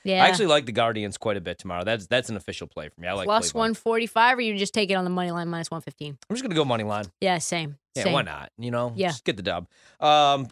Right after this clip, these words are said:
Speaker 2: also tomorrow, White Sox, Baltimore. Game three in this series? Yeah,
Speaker 1: Game
Speaker 2: game three in
Speaker 1: three.
Speaker 2: this series.
Speaker 1: Yeah.
Speaker 2: Uh, it all blends in, man. Lance Lynn on the bump. He is not been great this year, but he's a minus one twelve favorite. It's pretty much a pick 'em. He's three and five with the five thirty. He's going against Lyles, nine and nine with the four six one.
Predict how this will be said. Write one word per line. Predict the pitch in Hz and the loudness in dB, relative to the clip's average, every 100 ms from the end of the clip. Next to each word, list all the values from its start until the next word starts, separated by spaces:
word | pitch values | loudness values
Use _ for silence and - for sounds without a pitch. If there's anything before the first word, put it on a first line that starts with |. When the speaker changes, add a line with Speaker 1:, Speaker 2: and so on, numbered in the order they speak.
| - | 2
Speaker 2:
also | 185 180 | 4 4
tomorrow, | 147 170 165 156 | 0 2 4 4
White | 143 160 | 4 2
Sox, | - 151 143 - | 2 2 2 0
Baltimore. | 113 139 151 151 151 147 135 _ _ _ | 0 2 2 0 2 2 0 _ _ _
Game | 107 131 135 131 123 117 | -4 -2 0 -2 -4 -6
three | - 117 151 226 | -10 -8 -6 -4
in | 247 | -4
this | 247 | -4
series? | - 254 254 175 | -6 -6 -4 0
Yeah, | 160 | 2
Speaker 1:
Game | |
Speaker 2:
game | 185 120 | 2 0
three | 180 160 | 0 2
in | 165 | 2
Speaker 1:
three. | |
Speaker 2:
this | 165 | 0
series. | - 165 165 - - | 0 0 0 -6 -10
Speaker 1:
Yeah. | 170 160 123 | -6 0 2
Speaker 2:
Uh, | 123 | 4
it | 143 | 4
all | 113 | 2
blends | 98 95 95 | 0 -6 -4
in, | 98 | -4
man. | 98 98 95 _ _ | -4 -4 -6 _ _
Lance | 139 180 175 147 | 2 4 2 0
Lynn | 165 175 180 | 2 4 4
on | 156 165 156 | 2 2 2
the | |
bump. | 127 151 170 170 | 4 4 4 0
He | 135 175 | -4 -4
is | - 151 151 123 | 0 0 0 2
not | 143 156 | 2 2
been | 123 151 151 | 2 2 2
great | 139 190 180 | 2 2 0
this | 143 - | -4 0
year, | 139 160 196 - | 2 2 0 -2
but | 151 | 0
he's | 156 147 | 0 0
a | |
minus | 139 160 165 135 | 2 2 2 -2
one | 117 170 | -2 -2
twelve | 185 175 151 | 0 0 0
favorite. | - 165 127 | 0 0 0
It's | 131 | -4
pretty | - 220 | -4 0
much | 123 | -2
a | 95 | -2
pick | - 117 120 | -4 -4 0
'em. | 120 | -2
He's | 139 170 | -2 -4
three | 139 135 | -4 -4
and | 113 | 0
five | 120 120 | 2 2
with | 110 | 0
the | - | -4
five | 117 110 98 | 0 0 0
thirty. | 110 107 | -4 -2
He's | 127 | -4
going | 165 175 | 2 2
against | 139 113 | 2 -2
Lyles, | 98 104 110 107 104 | -2 0 2 0 -2
nine | 107 104 | -2 -2
and | |
nine | 101 101 | -2 -2
with | 98 | -4
the | - | -8
four | - 101 | -6 -6
six | 95 104 90 - | -6 -8 -10 -8
one. | 92 92 | -6 -6